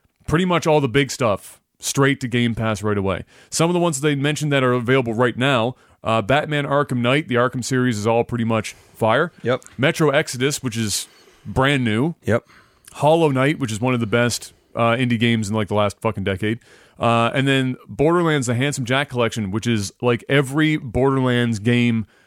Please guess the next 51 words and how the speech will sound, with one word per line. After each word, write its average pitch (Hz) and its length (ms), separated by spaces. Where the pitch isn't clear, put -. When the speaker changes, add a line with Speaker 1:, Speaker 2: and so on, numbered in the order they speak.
Speaker 1:
ever 135 240
fucking 123 400
made. 110 400
Speaker 2:
Mm-hmm. 104 520
Speaker 1:
Um, 110 520
plus, 131 520
I 127 100
think 127 300
the 117 200
D 123 240
L 135 180
C, 131 540
I'm 120 80
not 165 140
a - 20
hundred 165 160
percent 190 220
on 185 100
this, 220 240
but 131 160
there 131 100
might 147 200
be 165 80
the 135 80
Borderlands 143 400
two 139 180
D 131 140
L 139 120
C 139 220
that 123 300
is, 117 400
that 120 320
is 120 80
being 131 260
released 127 440
that 120 160
is 120 180
a 120 80
lead 131 320
up 117 280
to 131 200
Borderlands 117 540
three. 113 380
Uh, 110 240
I 113 100
think 113 200
might 120 140
also 117 280
be 110 280
on 113 240
that 92 280